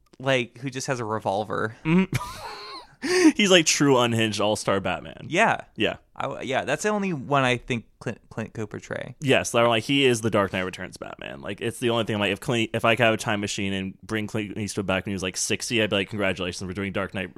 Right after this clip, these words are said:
Speaker 2: Dark Knight Returns in your Batman." <laughs>
Speaker 1: Instead of, like, a bat suit at all, he's kinda just has, like, a s-, a,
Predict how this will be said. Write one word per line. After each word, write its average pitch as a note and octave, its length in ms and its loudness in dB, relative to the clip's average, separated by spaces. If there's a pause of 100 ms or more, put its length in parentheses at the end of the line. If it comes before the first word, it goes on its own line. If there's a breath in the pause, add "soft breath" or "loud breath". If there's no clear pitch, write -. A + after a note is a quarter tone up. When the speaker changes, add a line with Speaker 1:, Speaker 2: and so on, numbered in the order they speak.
(100)
Speaker 2:
Dark F#2+ 220 -6
Knight F2+ 140 -6
Returns F#2 320 -8
in - 40 -12
your E2+ 120 -8
Batman." F2+ 280 0 (140)
<laughs> - 120 8
Speaker 1:
Instead E3 260 -6
of, C#3+ 100 -10
like, C#3 160 -2
a B2 60 -2
bat A2 280 -2
suit B2+ 160 -6
at A2 60 -4
all, G#2 120 -6
he's A2+ 140 -10
kinda G#2+ 240 -4
just A2 140 -8
has, A2 120 -8
like, G#2 140 -10
a G#2+ 40 -12
s-, - 260 -10
a, A2 120 -8